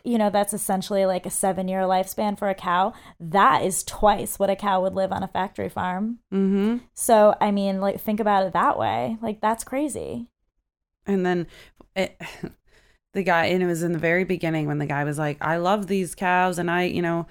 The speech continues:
Speaker 2: and the girl was like, "My father works so hard every day. He's up at three A M." But then they flashed to a scene of a guy just guiding cows into a big old line
Speaker 1: Mm-hmm.
Speaker 2: and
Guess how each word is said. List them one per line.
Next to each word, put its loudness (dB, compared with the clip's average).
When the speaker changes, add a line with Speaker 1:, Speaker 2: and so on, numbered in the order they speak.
Speaker 2:
and 0
the 0
girl 2
was -2
like, 0
"My 0
father 0
works -2
so 0
hard 2
every 0
day. 2
He's 0
up -2
at -12
three -2
A 0
M." -2
But -4
then 4
they 4
flashed 0
to 0
a 2
scene -2
of -2
a -2
guy 4
just -4
guiding 4
cows 2
into 2
a 0
big 2
old 4
line 2
Speaker 1:
Mm-hmm. -12
Speaker 2:
and 2